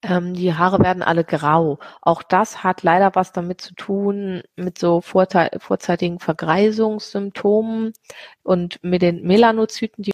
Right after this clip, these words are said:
Melanozyten spielen auch eine große Rolle in diesen Hormongefügen. Und wenn die Gem-, Hormongefüge aller außer Kraft sind,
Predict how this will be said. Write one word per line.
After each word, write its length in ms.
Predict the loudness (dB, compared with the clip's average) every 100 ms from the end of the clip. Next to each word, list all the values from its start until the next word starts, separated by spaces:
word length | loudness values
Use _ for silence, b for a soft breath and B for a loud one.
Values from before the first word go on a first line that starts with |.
| -4
Melanozyten 640 | 0 2 2 -2 -8 -10 -10
spielen 400 | -8 -2 -2 0
auch 380 | 2 2 2 -2
eine 100 | -2
große 300 | 0 0 0
Rolle 340 | 2 2 2
in 120 | 0
diesen 280 | -4 -4 -2
Hormongefügen. 840 | -2 0 0 -2 -4 -4 -4 -2
Und 120 | -4 -2
wenn 140 | -4
die 100 | -4
Gem-, 200 | -8 -6
Hormongefüge 760 | -4 -2 -2 -4 -6 -4 -4 -4 B B B
aller 420 | 2 4 4 2 B B _ 0
außer 640 | 4 4 2 0 2 0
Kraft 420 | 0 -2 -2 -4
sind, 380 | -2 -2 -2 B